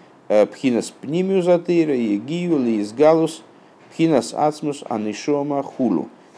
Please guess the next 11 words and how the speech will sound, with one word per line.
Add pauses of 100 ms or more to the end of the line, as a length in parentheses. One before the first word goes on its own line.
что
благодаря, (580)
э, (440)
благодаря
внутренности
Торы (960)
человек
достигает
раскрытия (320)
сущности (260)
души